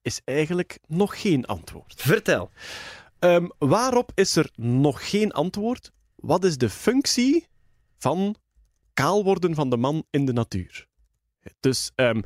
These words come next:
Speaker 1: we zien bij de menselijke populatie dat er mannen bestaan die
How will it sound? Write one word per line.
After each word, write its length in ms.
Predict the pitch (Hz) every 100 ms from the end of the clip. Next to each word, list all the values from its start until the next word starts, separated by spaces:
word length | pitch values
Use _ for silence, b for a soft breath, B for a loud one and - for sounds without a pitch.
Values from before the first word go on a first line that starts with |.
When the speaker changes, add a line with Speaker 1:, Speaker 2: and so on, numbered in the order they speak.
| b b b
Speaker 1:
we 160 | - 123
zien 440 | 104 185 196 147 -
bij 360 | 123 120 113
de 100 | 120
menselijke 420 | 107 139 135 123 107
populatie 640 | 101 107 127 143 147 -
dat 160 | 123 -
er 120 | 110
mannen 320 | 123 160 143
bestaan 520 | 120 - 123 107 95 - _
die 260 | 113 104